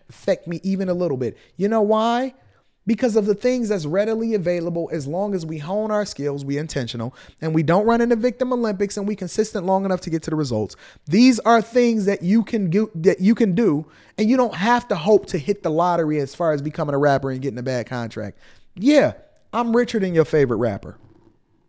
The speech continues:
unless he Drake or Jay-Z or something like that. But you can get to the bag.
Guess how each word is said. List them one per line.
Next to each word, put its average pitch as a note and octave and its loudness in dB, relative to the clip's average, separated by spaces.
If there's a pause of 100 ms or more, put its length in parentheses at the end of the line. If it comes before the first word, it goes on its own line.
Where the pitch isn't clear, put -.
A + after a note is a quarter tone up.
(140)
unless D#3 0
he A#2+ -4
Drake G#2 -6 (340)
or A#2+ 0
Jay-Z G#2 -4
or F#2+ -6
something - -14
like B1+ -16
that. - -18 (1120)
But C4 4
you E4 10
can D#4 -4
get D4+ 0
to D#4 -4
the D4 0
bag. D4 0